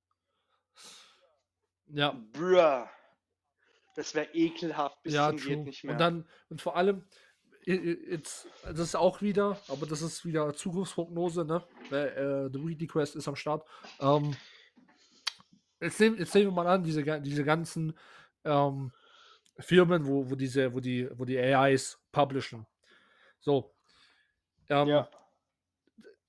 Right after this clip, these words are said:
Speaker 1: das gleiche hat ja zum Beispiel Unity oder sowas, wo die sagen, "Okay, für den normalen Creator bis zu einer gewissen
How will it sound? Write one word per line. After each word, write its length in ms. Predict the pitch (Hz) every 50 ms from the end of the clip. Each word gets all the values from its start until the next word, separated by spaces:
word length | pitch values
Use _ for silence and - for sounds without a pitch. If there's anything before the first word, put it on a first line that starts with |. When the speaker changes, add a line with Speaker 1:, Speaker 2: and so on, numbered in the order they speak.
| _
Speaker 1:
das 200 | - 170 180 -
gleiche 280 | 196 196 208 208 180 196
hat 100 | 190 190
ja 120 | 185 170
zum 100 | - -
Beispiel 380 | 170 170 170 - - 180 151 170
Unity 340 | 180 175 175 160 - - 160
oder 160 | 151 143 139
sowas, 240 | 135 135 131 - -
wo 60 | 139
die 100 | 131 127
sagen, 320 | 123 147 165 180 180 151
"Okay, 420 | 135 135 - - 202 226 226 - - _ _
für 240 | _ - - 156 143
den 280 | 147 143 135 135 -
normalen 460 | 135 139 143 156 165 180 196 214 208 -
Creator 480 | - 170 160 165 185 190 - - 175
bis 420 | 156 - - 226 247 226 - - -
zu 100 | - 196
einer 160 | 180 180 165
gewissen 680 | 151 151 156 147 180 214 208 - - 208 202 202 196